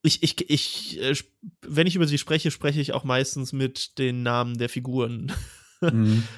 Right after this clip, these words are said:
Speaker 1: sie an. Ähm,
Speaker 2: I see.
Speaker 1: ja, der Artikel ist schon ein bisschen älter, aber angeblich sind die beiden im Film,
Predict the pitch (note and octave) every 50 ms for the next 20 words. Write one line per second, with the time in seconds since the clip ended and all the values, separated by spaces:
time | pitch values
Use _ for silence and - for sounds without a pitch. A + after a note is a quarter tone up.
0 | - C#3+ - - C3+ B2 A2+ A#2 A2+ A#2 - - - - - _ _ - C#3 C#3
1 | C#3 C#3 C#3 C3+ C3 C3 C3 B2+ B2 G2+ - - A#2 G2 A#2 D3 C#3 B2+ A2+ A2
2 | - - _ - C#3+ C#3 D3+ D3 E3+ - A#3 A3 A3+ - - G3 F3+ F3 - F#3+
3 | D#3+ - D3+ D3+ E3 A#2+ B2 C3 - - C#3+ C#3+ D#3 D#3 - D3 - - C#3+ C3
4 | - D#3+ D#3+ - B2 B2 B2 B2 B2 A#2+ A#2 A#2 A#2 - - - A2+ A2+ A#2 A#2
5 | A2+